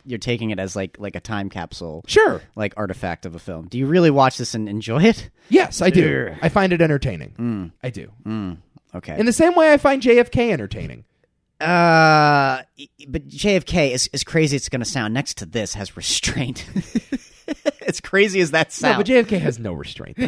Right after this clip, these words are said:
Speaker 1: No,
Speaker 2: Let's be
Speaker 1: I'm not
Speaker 2: honest.
Speaker 1: saying it does, but next to this thing, I mean, my God, it's not even close.
Speaker 2: I mean, that's
Speaker 1: You know,
Speaker 2: Oliver Stone, man.
Speaker 1: but at least J F K feels like it's actually telling a story, and it doesn't, it's not concerned with the ideas or even the zeitgeist of the time. Like, again, it just makes this movie feel more dated to me.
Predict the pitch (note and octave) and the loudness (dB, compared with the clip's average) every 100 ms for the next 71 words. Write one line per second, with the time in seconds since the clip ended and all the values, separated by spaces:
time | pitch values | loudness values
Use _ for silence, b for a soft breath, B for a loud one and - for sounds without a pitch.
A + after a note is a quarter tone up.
0 | - A#3 - D#3 G#3 - - E3+ C#3 - | 2 2 2 2 2 0 0 2 0 0
1 | D3+ C3 - D#3 D3 F3 - D#3+ B2+ E3 | 0 0 -2 -2 2 0 0 -4 0 -2
2 | - A3 A#3+ D4+ A#3+ D4 C4+ F#3+ D3+ D#3 | 0 -2 0 -2 -6 -14 -12 -6 2 4
3 | D3+ F3+ D3 C#3 C#3 A2 D3 C#3 A2 - | 4 4 4 4 2 0 -2 -2 -4 -10
4 | - C3+ D3 A#2 - G3+ A3+ B3 C#4 C#4 | -10 -2 -2 -2 -8 -2 2 2 4 4
5 | C4 A#3+ A3+ - C4 C3 F#2+ B2 F#3 A3 | 4 4 2 2 2 2 -2 -4 2 2
6 | A#3 A#3 A#3+ D4+ - C#3 F#3+ F#3 - F#3 | 4 0 0 0 -2 0 2 2 -2 -2
7 | E3+ - E3 D3+ C#3+ A#2+ - B2+ C3+ - | -2 -2 -4 -2 -2 -4 -4 -2 -2 -4
8 | A2+ C3 A#2 A2 G2 - G2+ G2+ G2 F#2+ | -8 -4 -4 -4 -8 -6 -4 -4 -4 -4
9 | G2+ F#2+ A#2 A2+ - G#2+ A#2 G#2+ - G#2 | -6 -4 -4 -4 -12 -12 -10 -10 -10 -10
10 | - G#2 G2+ G2 G#2 F#2 F2 F#2+ F2+ F#2+ | -6 -6 -6 -6 -6 -6 -6 -6 -6 -8
11 | G2 G2 F#2 F#2 F#2 F#2 F#2+ F#2 - E2+ | -10 -10 -10 -10 -10 -8 -6 -8 -8 -12
12 | F2+ G#2 F#2+ F#2+ A2 B2+ C#3 D#3 D3+ C#3+ | -14 -12 -10 -8 -6 -6 0 2 2 -4
13 | - F#3+ - D#3 F3 E3 - F3 D#3+ C#3 | -6 -6 -6 -6 -6 -6 -4 -2 0 0
14 | - D3 D3+ - G2+ - | 0 0 -2 -6 -12 -12